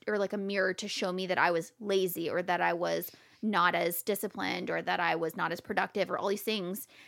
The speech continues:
And you could see how, like, if I let that keep going, that, I mean, that could end a marriage after twenty years.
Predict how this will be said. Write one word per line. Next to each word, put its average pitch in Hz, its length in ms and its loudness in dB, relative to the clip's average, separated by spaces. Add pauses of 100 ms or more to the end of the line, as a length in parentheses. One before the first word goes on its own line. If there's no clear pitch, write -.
(200)
And 214 480 2 (160)
you 277 140 2
could 494 160 6
see 320 260 2
how, 285 160 2
like, 208 320 0
if 233 140 0
I 208 100 6
let 202 340 2
that 196 300 2 (480)
keep 214 320 -6
going, 190 420 4 (200)
that, 247 260 6
I 269 60 6
mean, 247 140 4
that 285 140 4
could 440 120 0
end 262 180 4
a 202 60 0
marriage 180 420 0
after 165 380 0
twenty 175 360 -2
years. 165 460 -2